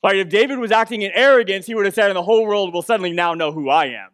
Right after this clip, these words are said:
Right? And that's not what he said, right? Who got the glory? God did.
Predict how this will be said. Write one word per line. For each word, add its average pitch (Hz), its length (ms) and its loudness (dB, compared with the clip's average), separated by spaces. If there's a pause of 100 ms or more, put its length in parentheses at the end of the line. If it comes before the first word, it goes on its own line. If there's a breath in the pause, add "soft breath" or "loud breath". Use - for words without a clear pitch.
(2750)
Right? 185 260 0
And 175 300 -4
that's 202 240 -2
not 214 100 -6
what 185 80 -6
he 156 60 -10
said, 185 360 -2
right? 190 240 -2
Who 269 160 -2
got 240 220 2
the 226 80 -8
glory? 180 460 -6 (1500)
God 208 240 0
did. 117 220 -10